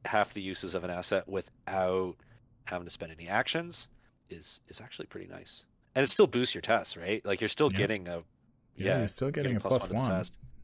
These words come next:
Speaker 2: Getting plus one
Speaker 1: Yeah,
Speaker 2: and
Speaker 1: like
Speaker 2: two charges, basically.
Speaker 1: Yeah,
Speaker 2: If
Speaker 1: like,
Speaker 2: you suc-,
Speaker 1: that's
Speaker 2: if you
Speaker 1: really nice.
Speaker 2: succeed, of course. I mean, there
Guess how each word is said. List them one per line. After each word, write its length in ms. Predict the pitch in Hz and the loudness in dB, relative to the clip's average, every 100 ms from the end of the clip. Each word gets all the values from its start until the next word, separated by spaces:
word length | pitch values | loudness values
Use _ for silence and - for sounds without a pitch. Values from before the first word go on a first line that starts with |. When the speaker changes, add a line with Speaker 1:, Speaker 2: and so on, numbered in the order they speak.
| - - | -16 2
Speaker 2:
Getting 240 | 120 156 | 4 4
plus 260 | - 135 98 | 6 8 8
one 120 | 95 | 8
Speaker 1:
Yeah, 60 | 123 | 6
Speaker 2:
and 80 | 123 | 4
Speaker 1:
like 100 | 101 | 2
Speaker 2:
two 180 | 123 117 | 0 2
charges, 500 | - 127 110 85 - | 4 4 4 -2 -6
basically. 640 | 82 76 - - 78 78 _ _ _ - _ _ _ - - | -8 -8 -10 -10 -12 -12 _ _ _ -20 _ _ _ -20 -4
Speaker 1:
Yeah, 300 | 110 107 90 | 4 6 6
Speaker 2:
If 60 | 110 | 4
Speaker 1:
like, 140 | 107 | 4
Speaker 2:
you 100 | 120 | 4
suc-, 100 | 104 | 6
Speaker 1:
that's 200 | 104 - | 4 6
Speaker 2:
if 120 | 131 151 | 4 6
you 60 | |
Speaker 1:
really 80 | 131 | 6
nice. 80 | - | 6
Speaker 2:
succeed, 420 | 104 90 98 90 | 2 4 2 0
of 120 | 87 | -4
course. 380 | - 90 92 - | -8 -8 -6 -6
I 40 | 101 | -6
mean, 180 | 90 82 | -6 -6
there 200 | 82 | -6